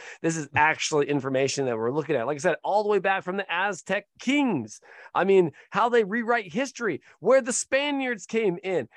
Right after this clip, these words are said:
how it was commercialized in southern Florida. Like, how, did you know, did you know, John, that there are dragon fruit groves throughout Homestead, Florida?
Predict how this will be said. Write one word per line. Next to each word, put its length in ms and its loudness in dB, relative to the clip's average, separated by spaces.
how 360 -2
it 140 -12
was 160 -10
commercialized 1080 2
in 260 0
southern 680 -2
Florida. 560 0
Like, 280 2
how, 320 -2
did 200 0
you 80 4
know, 300 4
did 240 -6
you 140 0
know, 220 -4
John, 440 -12
that 180 6
there 280 6
are 240 6
dragon 420 2
fruit 220 -2
groves 360 0
throughout 340 -4
Homestead, 640 -2
Florida? 440 -6